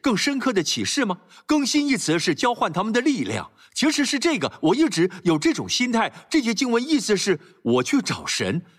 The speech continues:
然后他给我力量胜过我的软弱。事实上，我的问题不是我的弱点。我知道我何时软弱，问题是我不知道我自己很强大。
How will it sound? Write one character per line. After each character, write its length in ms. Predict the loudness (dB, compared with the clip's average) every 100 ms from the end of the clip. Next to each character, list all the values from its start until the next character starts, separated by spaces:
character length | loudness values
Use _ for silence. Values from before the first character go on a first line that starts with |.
| _
然 140 | -2 0
后 680 | 2 0 -2 -14 _ _ _
他 140 | -2
给 240 | 2 2 4
我 680 | 2 2 0 -4 _ _ _ _ -2
力 240 | 0 2
量 260 | 2 0 -2
胜 220 | -2 0
过 160 | 0
我 140 | 0 0
的 100 | 0
软 260 | 0 -2
弱。 240 | 0 0 -2 -6
事 160 | -2 0
实 100 | 0
上， 160 | -4 -4
我 120 | -2 0
的 80 |
问 140 | 2 0
题 100 | -2
不 180 | -2 0
是 100 | 0
我 140 | -2
的 100 | -2
弱 220 | 0 0
点。 280 | -2 -8 -14 _ _ _ _ _ _ _ _ _ _ _ _
我 120 | 0
知 140 | 2 2
道 100 | 2
我 220 | 0 -2
何 160 | 0
时 100 | -2
软 220 | 0 -2 0
弱， 280 | -2 -2 -2
问 160 | -2
题 120 | 0 0
是 120 | 0
我 200 | -2 -2
不 140 | -2
知 180 | 0 0
道 420 | 0 -2 -4 -8 -4
我 80 |
自 140 | -2 -2
己 120 | -2
很 180 | -4 -4
强 320 | -6 -6 -6
大。 260 | -4 -4